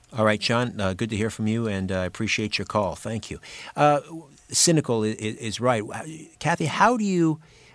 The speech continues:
respond to, to uh, you know, many people listening, perhaps, even thinking, "This is just beyond the pale," to think that,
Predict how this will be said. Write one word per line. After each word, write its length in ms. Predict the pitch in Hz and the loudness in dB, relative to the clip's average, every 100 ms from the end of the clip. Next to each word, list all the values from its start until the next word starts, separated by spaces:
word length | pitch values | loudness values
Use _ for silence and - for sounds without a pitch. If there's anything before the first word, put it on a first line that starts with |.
| - | -6
respond 680 | 139 - - 139 139 131 | -2 -2 0 2 2 0
to, 160 | - 120 - - | -2 -6 -6 -14
to 320 | - 117 117 | -8 -4 -2
uh, 460 | 117 107 107 - 107 - - | -2 -2 -2 -6 -12 -16 -6
you 120 | 127 | 0
know, 80 | 123 | 2
many 220 | 135 170 | 2 2
people 260 | 170 156 | -2 -2
listening, 380 | 143 160 - 98 | 0 0 0 -4
perhaps, 440 | - 82 78 - - | -4 -4 -4 -4 -4
even 220 | 92 95 | -4 -4
thinking, 480 | - 107 104 101 - | 0 0 0 -2 -2
"This 240 | 120 180 143 | 0 2 2
is 140 | 123 | 0
just 240 | - 117 - | 0 -2 0
beyond 360 | 104 107 117 | 2 2 2
the 60 | 107 | 0
pale," 500 | - 117 98 78 78 - - - | -2 -2 -2 -4 -8 -16 -20 -10
to 80 | - | -6
think 400 | 95 - 165 - | -2 0 0 0
that, 340 | 123 110 - | 0 0 -2